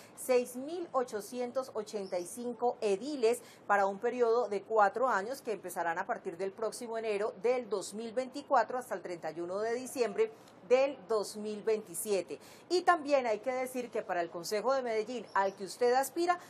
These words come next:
tenemos en este momento diecisiete listas y trescientos diez candidatos.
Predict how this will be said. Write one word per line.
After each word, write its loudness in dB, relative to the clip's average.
tenemos 2
en -2
este -2
momento -4
diecisiete 0
listas -2
y 2
trescientos 2
diez 2
candidatos. 2